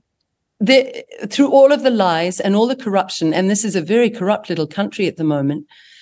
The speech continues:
there is still that seam from our childhoods, Rodney,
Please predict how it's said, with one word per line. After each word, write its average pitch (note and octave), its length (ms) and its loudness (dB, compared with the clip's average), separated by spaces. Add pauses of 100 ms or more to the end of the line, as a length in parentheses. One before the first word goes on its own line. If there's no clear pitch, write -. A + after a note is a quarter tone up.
(160)
there F#3+ 140 2
is G3 200 -2
still A#3 380 2
that A3 260 0
seam F3 720 -2 (380)
from F#3+ 260 0
our F#3 100 0
childhoods, F3 720 -4
Rodney, C#3+ 480 -4